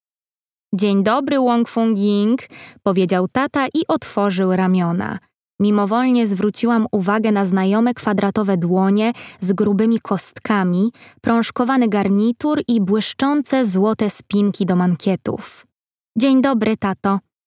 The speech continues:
odpowiedziałam, nagle nieśmiała niczym Rose. "Cieszę się, że cię widzę, moja Hazel",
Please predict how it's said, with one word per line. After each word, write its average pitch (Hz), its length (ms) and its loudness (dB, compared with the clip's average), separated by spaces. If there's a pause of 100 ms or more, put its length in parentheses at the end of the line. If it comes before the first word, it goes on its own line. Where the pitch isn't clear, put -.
(120)
odpowiedziałam, 208 800 0 (320)
nagle 214 320 2
nieśmiała 196 540 2
niczym 196 360 2
Rose. 196 520 -2 (800)
"Cieszę 247 360 0
się, 233 160 0
że 214 160 0
cię 220 200 0
widzę, 185 300 0
moja 180 240 0
Hazel", 190 560 0